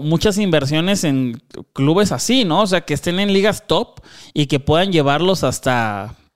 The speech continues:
a, a, hasta Champions, eh, Europa League, que, que puedan competir, porque al final de cuentas ellos inten-, han intentado tener jugadores en sus equipos,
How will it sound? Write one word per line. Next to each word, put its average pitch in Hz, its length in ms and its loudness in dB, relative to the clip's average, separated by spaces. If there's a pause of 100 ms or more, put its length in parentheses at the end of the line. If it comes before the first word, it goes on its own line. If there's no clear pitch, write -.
(180)
a, 117 320 -4
a, 131 260 -4
hasta 135 680 -2 (560)
Champions, 185 880 0
eh, 139 340 0 (240)
Europa 156 460 2
League, 180 400 2 (160)
que, - 120 -14
que 180 220 -2
puedan 254 280 0
competir, 170 500 0
porque 160 220 -4
al 156 60 -2
final 180 220 -2
de 226 100 0
cuentas 208 480 -2
ellos 202 280 0
inten-, 156 400 -12
han 185 240 -8
intentado 180 720 -4 (280)
tener 151 280 -2
jugadores 165 800 0
en 143 160 -2
sus 160 220 -2
equipos, 196 640 -2